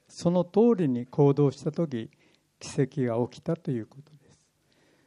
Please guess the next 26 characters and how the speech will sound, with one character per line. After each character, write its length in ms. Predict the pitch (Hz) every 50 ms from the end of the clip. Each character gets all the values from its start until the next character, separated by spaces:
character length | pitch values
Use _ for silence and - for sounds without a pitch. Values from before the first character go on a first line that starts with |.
| _ _ _ _
私 300 | - 147 143 147 208 190
た 120 | - 214 190
ち 100 | - 175
も 300 | 165 175 180 185 185 - -
神 300 | - - 202 226 214 208
の 140 | 185 165
約 280 | 147 135 135 135 139 -
束 320 | - - 165 156 - 175
を 100 | 160 156
信 280 | 147 - - 190 202 208
じ 160 | 180 165 147
て 260 | 147 - 156 165 214 247 _ _ _ _ _ _ _ _ _ -
実 360 | 147 143 143 139 - - 165
践 100 | 160 156
す 160 | 147 - - 160
る 80 | 147
時、 440 | 147 - 151 143 - 135 117 117 143 _ _ _ _ _ _ _ _ _
神 300 | - - 160 147 139 139
の 120 | 135 127 120
力 380 | - - - - 151 156 165
を 180 | 180 165 135 117
経 280 | - - - 127 117
験 220 | - - 139 120 110
し 140 | - - -
ま 140 | 147 139 120
す。 240 | - - _ _